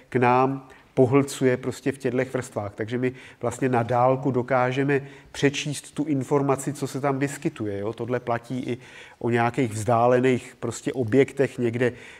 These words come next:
eh, i v jiných galaxiích. My dokážeme se dozvědět, co tam je za, eh, třeba za elementy, jo, c-, a, a pozorovat vlastně daleký vesmír, aniž bychom se tam, eh, museli jako vypravit, jo. Tenhle čarovej kód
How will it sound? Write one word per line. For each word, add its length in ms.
eh, 260
i 140
v 80
jiných 400
galaxiích. 720
My 80
dokážeme 540
se 140
dozvědět, 500
co 220
tam 220
je 140
za, 400
eh, 40
třeba 300
za 160
elementy, 640
jo, 220
c-, 240
a, 80
a 220
pozorovat 540
vlastně 280
daleký 500
vesmír, 520
aniž 260
bychom 280
se 140
tam, 240
eh, 280
museli 480
jako 280
vypravit, 640
jo. 180
Tenhle 400
čarovej 560
kód 340